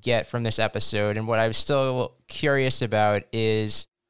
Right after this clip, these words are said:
like, Diana's lack of a support system. It feels like she really has no one, which I know can't be true, right? Because she has a sister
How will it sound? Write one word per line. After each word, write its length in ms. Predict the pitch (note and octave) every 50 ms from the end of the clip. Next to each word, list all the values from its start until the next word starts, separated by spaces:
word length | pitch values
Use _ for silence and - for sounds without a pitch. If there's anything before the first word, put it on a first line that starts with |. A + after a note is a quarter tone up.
| _ _ -
like, 180 | C3+ C3 A#2
Diana's 500 | - C3+ B2 C3 C3 C#3+ D3 A#2 A2 - G#2+
lack 280 | A2 A2 G#2 A2+ - -
of 120 | C3+ B2
a 80 | B2 A#2+
support 420 | - - B2 - - A#2 A2 G#2
system. 560 | - - C#3 C3+ - - E3+ D#3+ E3 E3 E3 D#3 _ _ _ _ _ -
It 100 | - C#3+
feels 300 | - - F3 F3+ F3+ -
like 120 | G#3+ G3
she 180 | - - F#3+ E3+
really 280 | C3 C3+ C3+ C3+ C3+
has 240 | B2+ C3 B2+ A#2+ G#2+
no 220 | A#2 G#2+ A2 A2 A#2
one, 260 | B2 C#3+ D3+ D#3 D#3
which 160 | C#3+ C#3 -
I 80 | E3+ E3
know 140 | F#3 A3+ A#3
can't 360 | A#3 - - D#3+ D#3 D3 G#2+
be 80 | C#3+ C3+
true, 320 | - - - B2+ A2 G#2
right? 240 | G2+ G#2+ A2 A#2 -
Because 200 | B2 - C3 B2+
she 140 | - D3+ C#3
has 280 | C3 C#3 C#3 D3 C#3
a 60 | C#3+
sister 760 | B2+ - - D3+ C3+ B2+ - - - B2 A#2+ A#2+ A#2+ A#2+ B2